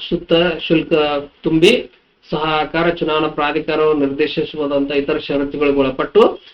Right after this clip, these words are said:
ಆ, ಇದರ ದಾಖಲಾತಿಗಳನ್ನ ಪರಿಶೀಲಿಸಲಿಕ್ಕೆ ಅವಕಾಶ ಇರ್ತದೆ. ಅವುಗಳ ಪ್ರತಿಗಳನ್ನು ಸಹಿತ ಪಡಿಬಹುದು. ಈ ನಂತರ ಈ ರೀತಿ ಮತಪತ್ರಗಳ ಏನು ಪ್ಯಾಕೆಟ್ ಅದಾವೆ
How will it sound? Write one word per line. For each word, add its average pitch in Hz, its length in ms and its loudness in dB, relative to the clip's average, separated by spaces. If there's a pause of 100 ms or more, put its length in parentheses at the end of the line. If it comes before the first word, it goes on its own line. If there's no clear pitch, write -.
(320)
ಆ, 165 260 2
ಇದರ 170 300 2
ದಾಖಲಾತಿಗಳನ್ನ 147 800 -2 (240)
ಪರಿಶೀಲಿಸಲಿಕ್ಕೆ 151 640 -2
ಅವಕಾಶ 131 360 -2
ಇರ್ತದೆ. 156 540 0
ಅವುಗಳ 147 220 0
ಪ್ರತಿಗಳನ್ನು 156 600 2
ಸಹಿತ 156 240 0
ಪಡಿಬಹುದು. 143 840 2 (260)
ಈ 208 160 4
ನಂತರ 175 300 4 (420)
ಈ 180 80 4
ರೀತಿ 165 560 4
ಮತಪತ್ರಗಳ 160 720 0 (220)
ಏನು 156 140 4
ಪ್ಯಾಕೆಟ್ 139 340 -6
ಅದಾವೆ 143 340 2